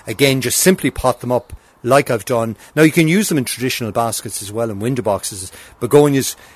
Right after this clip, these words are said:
the fact that they tolerate shade doesn't mean that they're not happy in a sunny location, so you can put them into both. And, um, same with the orange begonia. That's a beautiful variety. It's a trailing variety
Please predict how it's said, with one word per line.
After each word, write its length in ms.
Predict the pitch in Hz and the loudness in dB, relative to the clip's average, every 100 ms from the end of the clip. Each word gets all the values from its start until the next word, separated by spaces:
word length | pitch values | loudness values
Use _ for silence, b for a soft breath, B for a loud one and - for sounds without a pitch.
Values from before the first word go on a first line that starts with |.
| B _ - | B _ -4
the 100 | 117 | 4
fact 220 | 147 - | 4 2
that 120 | 143 | -6
they 60 | 131 | -4
tolerate 520 | 139 135 123 113 - | 0 2 2 0 0
shade 360 | - 135 120 | 0 2 2
doesn't 280 | 120 147 147 | 2 0 0
mean 200 | 135 135 | -2 -2
that 140 | 117 - | -2 -2
they're 100 | 113 | -2
not 200 | 120 - | -2 -2
happy 360 | 123 - 107 | -4 -4 -6
in 80 | 101 | -6
a 40 | |
sunny 360 | - - 180 147 | -2 2 2 2
location, 580 | 98 - 107 95 - 95 | -2 -4 -6 -6 -8 -8
so 140 | 135 | -4
you 140 | 120 107 | -4 -4
can 140 | 113 | -4
put 160 | 147 127 | -4 -4
them 120 | 110 | -6
into 160 | 98 | -6
both. 340 | 104 110 101 _ B B B - | -6 -6 -6 _ B B B -6
And, 380 | 110 107 104 120 | -4 -4 -4 -2
um, 320 | 110 104 92 b | -2 -2 -6 b
same 260 | - 151 147 | -6 -2 0
with 120 | 131 | -2
the 100 | 123 | -6
orange 380 | 127 123 120 - | -4 -4 -4 -8
begonia. 380 | 104 107 101 95 | -8 -8 -6 -10
That's 200 | 104 - | -10 -14
a 40 | |
beautiful 440 | 92 107 104 101 92 | -12 -10 -10 -12 -14
variety. 440 | 104 98 95 92 | -10 -8 -8 -10
It's 140 | 92 | -14
a 20 | - | -12
trailing 420 | - 107 101 98 | -6 -4 -4 -6
variety 400 | 104 95 95 | -4 -4 -4